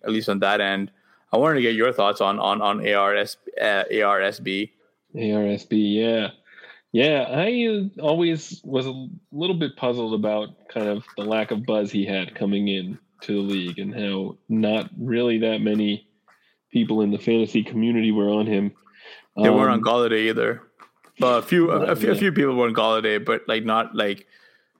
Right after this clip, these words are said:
Speaker 1: uh, not to the extent that we were in, like, the RotoViz community or the anal-, analytics
Speaker 2: Right.
Speaker 1: community were.
Speaker 2: Yeah, I mean, Amon-Ra was, I mean,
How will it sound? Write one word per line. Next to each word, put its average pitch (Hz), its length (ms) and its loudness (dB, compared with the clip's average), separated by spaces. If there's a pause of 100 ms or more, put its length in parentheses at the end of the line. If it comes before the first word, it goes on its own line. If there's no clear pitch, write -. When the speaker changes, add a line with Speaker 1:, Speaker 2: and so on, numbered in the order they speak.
(1120)
Speaker 1:
uh, - 1400 -2
not 131 220 2
to - 80 0
the 120 120 0
extent 110 340 -2
that 110 120 0
we 110 120 0
were 107 200 2
in, 101 120 -2
like, 98 160 -2
the 101 80 -2
RotoViz 98 460 0
community 101 420 -4
or 101 80 0
the 95 100 0
anal-, 95 220 -2 (220)
analytics 101 580 -2
Speaker 2:
Right. - 80 -4
Speaker 1:
community 104 380 -2
were. 113 460 -2 (1120)
Speaker 2:
Yeah, 113 320 2
I 107 80 -2
mean, 123 360 0 (180)
Amon-Ra 135 640 0
was, 131 540 0 (280)
I 123 80 -6
mean, 117 280 -4